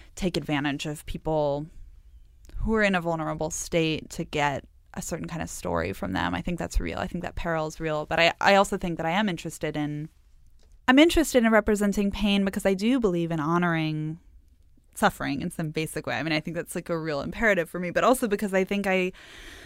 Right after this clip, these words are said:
it's occasions where there's something that feels urgent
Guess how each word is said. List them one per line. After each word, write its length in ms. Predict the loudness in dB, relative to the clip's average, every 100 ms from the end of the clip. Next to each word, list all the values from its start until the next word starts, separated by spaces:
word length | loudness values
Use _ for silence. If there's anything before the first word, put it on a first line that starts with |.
| -20 -20 -20 -20 _ -20 _ -20 _
it's 160 | 2 2
occasions 640 | 0 4 4 6 2 2
where 520 | 2 4 4 2 -2 -10 -2
there's 160 | -2 0
something 320 | 0 0 -2
that 120 | -4
feels 240 | -2 -2 -2
urgent 400 | -6 -4 -6 -6